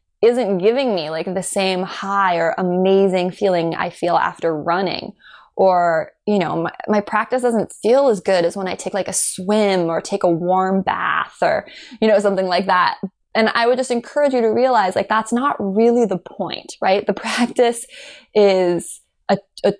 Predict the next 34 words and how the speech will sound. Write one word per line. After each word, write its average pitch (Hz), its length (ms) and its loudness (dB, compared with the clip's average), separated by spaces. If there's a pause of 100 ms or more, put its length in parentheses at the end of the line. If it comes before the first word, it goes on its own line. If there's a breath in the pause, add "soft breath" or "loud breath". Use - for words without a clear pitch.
tool 262 380 2
set - 400 -4
for 185 200 0
us, - 360 -2
just - 220 -6
like - 180 -2
your, 208 220 4
your 202 160 2
toothbrush 214 500 2
and 190 80 -8
all - 120 -4
these 208 100 0
other 208 180 0
things 208 220 -2
you 202 80 -2
have 214 200 -2
in 196 80 -4
your 190 160 -4
life. 190 440 0 (500 loud breath)
It 233 200 2
is 214 140 2
really 233 320 2
benefiting 202 600 0
you 180 100 0
probably 240 640 -2 (240)
far 269 280 2
way 220 220 2
more 202 600 0
than 190 180 0
you 190 100 0
realize - 920 -2 (600 soft breath)
by 175 680 0 (540)
kind 202 140 0
of 190 140 -2